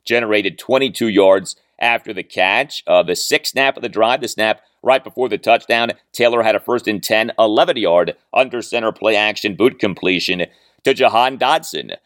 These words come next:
Uh, the Commanders' ninth offensive drive, the drive that resulted in Taylor's fourth quarter red zone loss fumble on a sack strip.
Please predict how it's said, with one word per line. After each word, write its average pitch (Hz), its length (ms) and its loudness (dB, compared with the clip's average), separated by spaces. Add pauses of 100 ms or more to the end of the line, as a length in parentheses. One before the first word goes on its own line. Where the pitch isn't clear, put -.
(180)
Uh, 110 180 4
the 123 100 0
Commanders' 147 580 -2
ninth 175 300 -4
offensive 113 600 0
drive, 90 380 2
the 120 60 -6
drive 104 300 2
that 92 80 -2
resulted 107 540 0 (180)
in 110 200 -4
Taylor's 110 440 0
fourth 123 260 0
quarter 107 420 2 (200)
red 127 240 2
zone 117 220 0
loss 110 280 4
fumble 107 380 2
on 101 180 2
a 90 60 -4
sack 104 360 -2
strip. 120 360 0